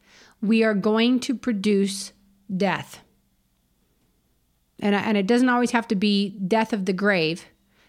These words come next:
There can be death of a marriage, death of a relationship, death of a, a job relationship, death of a career. The ministry of death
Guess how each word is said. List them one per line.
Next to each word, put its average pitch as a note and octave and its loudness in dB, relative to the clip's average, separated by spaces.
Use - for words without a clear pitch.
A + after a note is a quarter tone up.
There G3 -2
can G3+ 0
be G3 2
death G#3+ 0
of G#3+ 0
a A#3 2
marriage, A#3 0
death G#3+ 2
of G#3+ 2
a A3+ 2
relationship, A3+ 0
death F#3 -2
of G3 0
a, G3 0
a G3+ 0
job A3+ 0
relationship, F#3+ 0
death F#3+ -2
of G#3+ 0
a A3 2
career. A#3 0
The G3+ 2
ministry C4 2
of G#3 0
death F#3 0